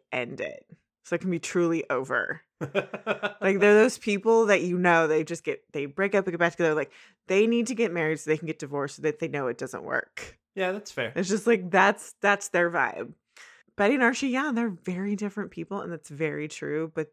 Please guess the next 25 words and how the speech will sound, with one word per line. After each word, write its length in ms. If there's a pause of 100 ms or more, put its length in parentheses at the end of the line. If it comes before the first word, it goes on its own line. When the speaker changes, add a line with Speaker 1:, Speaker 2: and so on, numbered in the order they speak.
Speaker 1:
they 600 (320)
just 500
make 300
each 220
other 240
better 540
people. 800 (280)
And 80
that's 200
why 120
they're, 240
that's 240
why 100
they're 160
destined 440
to 60
be 100
together 240
in 180
my 160
mind, 420 (260)
in 140
this 220
world. 240 (240)
Speaker 2:
<laughs> 240